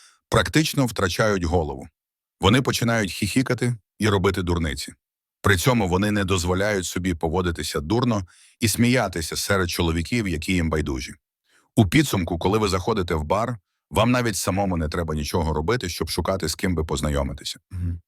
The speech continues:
Speaker 1: За наведеними раніше сигналами ви одразу зможете визначити, де вас чекає успіх.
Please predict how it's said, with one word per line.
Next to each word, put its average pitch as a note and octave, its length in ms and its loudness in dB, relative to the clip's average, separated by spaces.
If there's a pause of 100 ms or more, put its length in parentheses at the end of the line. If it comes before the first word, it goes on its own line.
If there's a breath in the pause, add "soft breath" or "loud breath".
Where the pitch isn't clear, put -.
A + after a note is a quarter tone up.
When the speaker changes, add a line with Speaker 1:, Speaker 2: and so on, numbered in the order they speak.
(180)
Speaker 1:
За G2 180 4
наведеними G#2+ 560 2
раніше F#2 360 -2
сигналами G2 600 0
ви F2 120 0
одразу F#2 400 -2
зможете E2+ 440 -2
визначити, G2+ 640 -2
де E2+ 180 0
вас F2+ 160 -2
чекає F2+ 360 0
успіх. A2 480 0